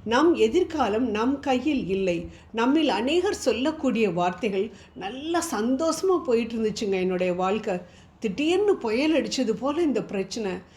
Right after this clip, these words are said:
இந்த வியாதி, கொஞ்சம் கூட நான் நினைச்சு பார்க்கவே இல்லை. சந்தோஷம் அப்படியே காணாம போயிடுச்சுங்க. நான் சிரிச்சு எவ்வளோ நாள் ஆயிடுச்சு தெரியுமா?"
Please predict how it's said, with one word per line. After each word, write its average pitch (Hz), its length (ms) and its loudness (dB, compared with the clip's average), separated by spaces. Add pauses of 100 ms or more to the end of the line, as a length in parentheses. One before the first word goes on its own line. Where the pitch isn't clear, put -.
(180)
இந்த 226 240 2
வியாதி, 220 720 0
கொஞ்சம் 311 460 -2
கூட 294 220 2
நான் 208 240 2
நினைச்சு 226 440 -2
பார்க்கவே 226 560 0
இல்லை. 202 240 -2 (380)
சந்தோஷம் 262 800 0
அப்படியே 285 500 -2
காணாம 240 680 0
போயிடுச்சுங்க. 185 640 -2 (380)
நான் 196 200 -2 (100)
சிரிச்சு 294 300 -2
எவ்வளோ 240 400 2
நாள் 220 280 0
ஆயிடுச்சு 214 500 0
தெரியுமா?" 190 580 0